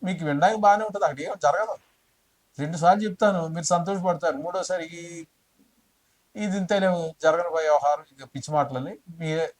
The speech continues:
తీసి పారేస్తూ ఉంటారు. ఈ విధమైన పరిణామాలన్నీ జరుగుతుంటాయి. అందుచేత శాస్త్రం ఎంతవరకు చెప్పిందో అంతవరకు చెప్తాం, దానికి మించి ఒక్క మాట కూడా ఎక్స్ట్రా చెప్పడం జరగదు.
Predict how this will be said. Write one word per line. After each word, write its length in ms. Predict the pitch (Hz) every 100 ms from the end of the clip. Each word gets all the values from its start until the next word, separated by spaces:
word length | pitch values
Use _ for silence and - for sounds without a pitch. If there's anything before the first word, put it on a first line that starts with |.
| _ _
తీసి 180 | 143 135
పారేస్తూ 420 | 127 113 110 -
ఉంటారు. 240 | 98 98 - _ _
ఈ 100 | 135
విధమైన 300 | 160 170 180
పరిణామాలన్నీ 720 | 190 135 127 131 127 120 117
జరుగుతుంటాయి. 600 | 160 104 113 95 _ - _ 113
అందుచేత 760 | 131 151 120 107 - 113 139 - _ -
శాస్త్రం 680 | - - 143 175 185 196
ఎంతవరకు 400 | 185 156 156 143
చెప్పిందో 380 | 135 123 120 117
అంతవరకు 340 | 151 123 113 110
చెప్తాం, 280 | 107 _ - _ _ _ _ _ _ _ -
దానికి 360 | 127 139 151 123
మించి 440 | 120 151 - 131 - _ _ _
ఒక్క 220 | 127 120 131
మాట 300 | 113 117 143
కూడా 220 | 135 135
ఎక్స్ట్రా 280 | 113 - 139 104
చెప్పడం 280 | - 117
జరగదు. 300 | 101 98 117